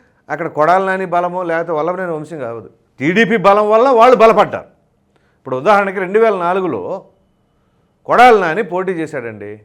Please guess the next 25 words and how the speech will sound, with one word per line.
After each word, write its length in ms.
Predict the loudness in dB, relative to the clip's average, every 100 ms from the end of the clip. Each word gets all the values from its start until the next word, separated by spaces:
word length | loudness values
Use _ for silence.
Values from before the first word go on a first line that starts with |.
| _
గెలిచాడు. 520 | -14 -12 -10 -10 -12 -16 _ _ _ _ _ _ -10
ఫస్ట్ 200 | -10 -4
టైమ్ 180 | -4 -4 -14
టికెట్ 220 | -12 -12
ఇచ్చింది 240 | -12 -12 -8
ఎవరు? 360 | -8 -8 -12 _
టీడీపీ. 340 | -18 -18 -20 -20 _ _ _
అంటే 160 | -8 -8
అక్కడ 140 | -8
టీడీపీ 440 | -10 -12 -10 -10 -6
బలం 260 | -4 -4
ఉండబట్టే 440 | -6 -8 -10 -10 -12
కొడాలి 400 | -8 -6 -6 -6
నాని 220 | -10 -10
ఒంటరిగా, 540 | -10 -10 -12 -12 -12 -14 _ _ _
ఆ, 60 | -6 -4 -4
అంత 160 | -2 -2 0 0 -2 -4 -8
శక్తి 220 | -12 -10
ఉన్నవాడు 360 | -8 -6 -6
కాదు. 280 | -6 -6 -4
ఆ 100 | -6
తర్వాత 460 | -6 -6 -2 0 0
ఆయన 120 | -4
సంపాదించుకొని 580 | -6 -8 -10 -10 -14 -16
ఉండొచ్చు. 300 | -14 -18